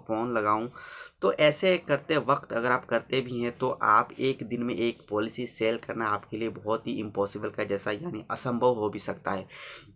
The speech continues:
लेकिन अगर आप door to door अगर जाते हैं और हर घर में जाकर आप अगर पॉलिसी के बारे में समझाते हैं, अगर आपका पॉलिसी नहीं भी बिकता है, तब भी फ्यूचर में बिकने का चांसेस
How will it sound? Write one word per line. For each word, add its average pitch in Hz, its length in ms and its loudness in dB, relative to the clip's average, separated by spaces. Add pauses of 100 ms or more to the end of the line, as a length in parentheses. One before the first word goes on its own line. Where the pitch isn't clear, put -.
लेकिन 123 460 4
अगर 143 180 6
आप 113 480 4
door 120 200 6
to 156 140 0 (100)
door 143 160 8
अगर 135 220 4
जाते 101 380 0
हैं 160 220 -2
और 123 380 4
हर 135 260 2
घर 123 260 -2
में 135 160 0
जाकर 117 400 2 (260)
आप 113 300 2
अगर 120 160 0
पॉलिसी 131 480 -2
के 143 100 -2
बारे 120 240 -2
में 131 120 -2
समझाते 110 460 -4
हैं, 117 80 2
अगर 120 80 4
आपका 117 200 0
पॉलिसी 123 540 -2
नहीं 110 320 2
भी 151 140 6
बिकता 127 360 -2
है, 123 160 0 (500)
तब 214 120 8
भी 190 200 4
फ्यूचर 156 400 6
में 156 200 4
बिकने 127 280 2
का 143 100 4
चांसेस 113 520 2